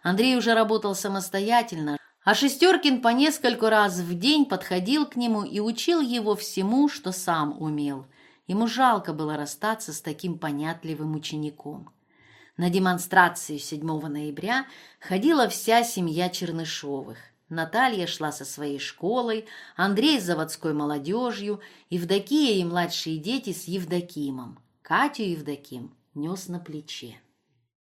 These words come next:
В цехе поставили новые машины, привезли пресс небывалой мощности. Шестёркин думал, что его уволят, потому что его умение при новых машинах станет ненужным, и запил от огорчения.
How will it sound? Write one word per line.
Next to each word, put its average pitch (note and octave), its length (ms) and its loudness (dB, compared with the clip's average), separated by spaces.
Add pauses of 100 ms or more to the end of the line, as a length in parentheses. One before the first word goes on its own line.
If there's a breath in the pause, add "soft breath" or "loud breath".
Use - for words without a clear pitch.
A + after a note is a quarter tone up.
(1200 soft breath)
В - 80 -20
цехе G4+ 280 6
поставили B3+ 520 2
новые F#3+ 380 0
машины, B3+ 600 -2
привезли A#3 580 0
пресс B3+ 520 -2
небывалой A#3 520 0
мощности. G#3 800 -4 (240 loud breath)
Шестёркин A#3 580 0
думал, B3 260 2
что - 180 -2
его A3+ 360 6
уволят, B3 380 4
потому G3+ 320 -2
что - 180 -6
его G3 280 2
умение G#3+ 500 2
при E3+ 160 -4
новых G3 340 -2
машинах F#3+ 480 -2
станет G3 440 -2
ненужным, E3+ 640 -2
и D#4 260 0
запил E3 540 0
от D3+ 140 -8
огорчения. D3 760 -8